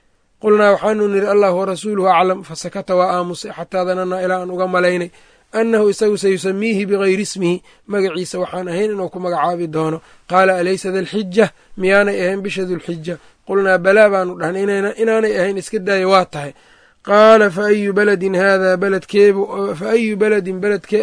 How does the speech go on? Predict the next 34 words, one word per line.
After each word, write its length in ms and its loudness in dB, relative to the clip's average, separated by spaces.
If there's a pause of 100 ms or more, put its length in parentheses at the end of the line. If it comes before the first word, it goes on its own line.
ah 40 0
buu 220 -4
haadaa 300 2
kan 200 -8
ahaaday? 360 -10 (600)
Qulnaa, 320 4
"Allahu 340 6
wa 60 0
rasuuluhu 400 -2
aclam," 300 -2
baan 200 -2
dhahnay. 320 -6
Fasakata, 540 -8
xataa 360 -6
danannaa 440 -4
annahu 280 -6
sayusamiihi 640 -4
bigayri 360 -2
ismihi, 320 -8 (520)
ilaa 280 4
aan 100 -4
kaga 220 -2
malaynay 520 0
inuu 160 -4
magaciisa 480 0
magacaan 400 0
ahayn 200 -4 (420)
ku 100 -4 (200)
magacaabi 520 0
doono. 300 -12 (480)
Qaala, 300 6
"Alaysa 280 4
albalda? 500 4 (260)
Miyaanay 380 0